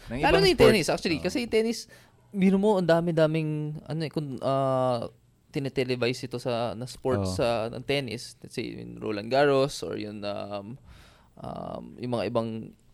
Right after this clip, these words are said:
Speaker 2: top sports na, ano, na tennis, no?
Speaker 1: Oo.
Speaker 2: Around the world yun. So, or Wimbledon, mga ganun. So, parang dapat lang na bigyan rin siya ng pansin locally. Kasi, ano naman eh,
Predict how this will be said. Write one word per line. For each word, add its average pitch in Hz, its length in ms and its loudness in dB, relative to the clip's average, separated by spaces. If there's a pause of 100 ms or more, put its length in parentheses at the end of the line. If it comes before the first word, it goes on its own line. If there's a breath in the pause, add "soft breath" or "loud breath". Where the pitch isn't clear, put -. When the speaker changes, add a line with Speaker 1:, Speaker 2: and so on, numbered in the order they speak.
(100)
Speaker 2:
top - 220 2
sports - 420 0
na, 113 220 0
ano, 127 120 -4
na 110 100 -4
tennis, 117 380 -4
no? 110 200 -6 (200 soft breath)
Speaker 1:
Oo. 98 280 -4 (100)
Speaker 2:
Around 127 300 6
the 123 80 6
world 117 240 4
yun. 127 320 -6 (260 soft breath)
So, 156 220 0 (580)
or 113 160 -2
Wimbledon, 143 560 2
mga 135 240 -4
ganun. 131 220 -2 (280 soft breath)
So, - 120 -6
parang 196 480 0 (600)
dapat - 400 10
lang 196 160 6
na 156 320 8
bigyan 143 400 4
rin 160 80 2
siya 151 160 0
ng 139 80 2
pansin 131 400 0
locally. 120 560 2
Kasi, 190 480 0 (160)
ano 170 220 0
naman 175 280 2
eh, 113 140 -2